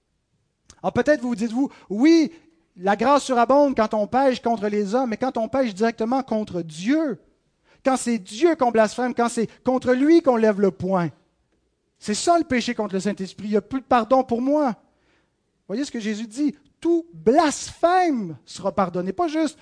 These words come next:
tout péché sera pardonné, mais tout blasphème. Un blasphème, par définition, c'est contre Dieu. Alors Jésus fait une distinction ici entre deux sortes de blasphème. Tout blasphème, même les péchés contre Dieu, même avoir pris son nom en vain,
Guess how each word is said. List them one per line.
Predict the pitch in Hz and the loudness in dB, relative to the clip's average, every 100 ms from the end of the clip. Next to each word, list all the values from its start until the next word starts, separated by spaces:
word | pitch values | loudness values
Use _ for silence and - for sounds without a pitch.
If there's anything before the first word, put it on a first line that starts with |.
| _ - | _ -4
tout | 320 | -2
péché | 311 254 247 370 320 | 0 -2 -2 -2 -2
sera | 240 | -2
pardonné, | 226 214 208 226 | -2 -2 -2 -2
mais | 220 | -4
tout | 214 359 | -4 -4
blasphème. | 330 240 220 - 302 240 | 0 0 0 -2 -2 -2
Un | |
blasphème, | 208 220 - 277 294 269 | 0 0 0 -2 -2 -2
par | 208 | -4
définition, | 202 202 196 - 269 277 - _ | -6 -8 -10 -6 -6 -6 -14 _
c'est | - 190 | -10 -10
contre | - 262 254 160 | -6 -8 -8 -10
Dieu. | 151 147 226 269 165 _ _ _ _ _ _ _ _ _ _ _ _ _ _ _ _ - | -12 -10 -8 -8 -12 _ _ _ _ _ _ _ _ _ _ _ _ _ _ _ _ -12
Alors | 175 | -6
Jésus | 214 311 | -2 -2
fait | - 247 | 0 -2
une | |
distinction | 226 - 233 226 294 | -4 -4 -4 -2 -4
ici | 269 - 277 | -4 -4 -2
entre | 220 196 | -2 -2
deux | 180 269 294 | -2 -2 -2
sortes | 220 - 269 254 190 | -4 -6 -4 -4 -2
de | |
blasphème. | 180 190 160 - - 185 165 135 120 _ _ _ _ _ _ _ | 0 2 0 -6 -6 -4 -6 -8 -18 _ _ _ _ _ _ _
Tout | 392 381 | 4 6
blasphème, | 302 285 - - 330 330 262 | 6 2 0 -2 2 2 4
même | 277 320 269 - | 2 2 0 -6
les | 208 226 | -6 -4
péchés | 277 262 285 | -2 -2 -4
contre | 254 233 214 | -4 -4 -4
Dieu, | 196 269 | -4 -4
même | 247 240 | -2 0
avoir | 214 214 - | 0 0 -2
pris | 240 | -6
son | 254 220 214 | -4 -4 -2
nom | 226 226 | 0 2
en | 185 | 0
vain, | 170 233 262 | 0 -2 -2